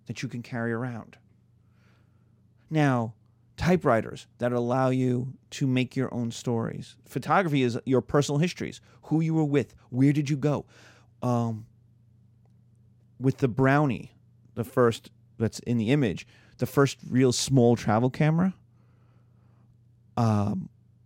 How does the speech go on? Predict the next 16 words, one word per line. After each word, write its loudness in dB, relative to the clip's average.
travel 4
photography -6
exploded. -8
Because 0
people 2
took -6
pictures. -4
The, 0
the 0
selfie 0
has 2
always 2
been -4
part -8
of -4
photography. -8